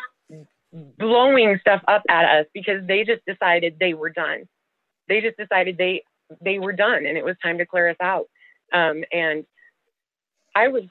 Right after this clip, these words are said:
so, like Morgan had stated, you have a mask on, that stuff gets in your face, it hurts, it burns. Um, by the time I was running down the parking lot trying to get away, um,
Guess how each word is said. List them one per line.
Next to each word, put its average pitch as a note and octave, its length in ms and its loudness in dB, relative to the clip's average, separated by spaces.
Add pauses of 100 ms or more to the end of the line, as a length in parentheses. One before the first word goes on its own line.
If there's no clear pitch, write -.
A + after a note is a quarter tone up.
so, F3+ 560 0
like F#3+ 160 -2
Morgan G#3+ 340 -6
had F#3+ 180 -8
stated, E3 420 -6
you F#3+ 100 -6
have G3 220 0
a F3 60 -2
mask E3+ 380 -4
on, G3+ 340 -2 (320)
that F#3+ 180 0
stuff F#3 220 -2
gets F3 160 -10
in E3 100 -8
your D#3 220 -8
face, G3+ 320 0 (160)
it - 140 -2 (200)
hurts, A3+ 400 0
it C#3 200 -4
burns. F#3+ 440 0 (540)
Um, E3+ 420 0 (260)
by F#3 160 4
the F#3 120 -4
time F#3+ 520 -4 (680)
I F#3 100 2
was F#3 220 -2
running F#3 260 -4
down F3 180 -2
the E3 80 -6
parking G3 420 -4
lot E3 380 -4
trying F3 260 -2
to E3+ 60 -14
get E3+ 120 -2
away, F3 520 0 (540)
um, E3 480 -4